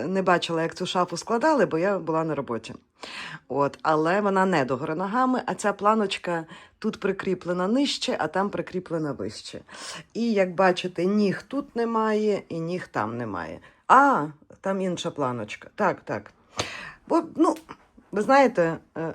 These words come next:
мене все влаштовує. А Інна... Як завжди, дала найкраще рішення <laughs> цього питання. Візуально прикріпити там ще одну планочку металеву, і буде дівчача шафа, хлопчача шафа. Це чудово, дякую вам. <laughs>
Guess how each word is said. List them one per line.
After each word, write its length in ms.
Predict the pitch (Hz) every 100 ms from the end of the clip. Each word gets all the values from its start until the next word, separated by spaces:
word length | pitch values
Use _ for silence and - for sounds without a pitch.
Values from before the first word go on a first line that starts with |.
| -
мене 260 | 185 214
все 200 | 240 -
влаштовує. 600 | 185 170 - - 131 131 160 - _ _ - - - -
А 100 | 180
Інна... 580 | - 247 294 254 156 135 - _ _
Як 260 | 165 185 180
завжди, 460 | 165 151 147 202
дала 300 | 220 165 170
найкраще 640 | 156 143 - 151 160 - 143
рішення 640 | 147 - 196 214 208 220 -
<laughs> 80 | -
цього 300 | 226 202 202
питання. 600 | 208 202 196 208 208 170 - - - -
Візуально 640 | 175 180 175 185 226 214 175
прикріпити 640 | 170 160 165 196 190 160
там 220 | 165 170
ще 240 | - -
одну 260 | 165 156 151
планочку 520 | 143 139 131 123 -
металеву, 680 | 143 139 120 156 277 220 214
і 40 |
буде 260 | 165 175 156
дівчача 520 | 147 143 196 208 170
шафа, 340 | - 170 160
хлопчача 540 | 139 156 143 127 107 101
шафа. 300 | 107 107 - - - - _
Це 140 | - 220
чудово, 400 | 208 175 156 156
дякую 420 | 202 208 165 147
вам. 180 | 147 -
<laughs> 320 | 226 214 247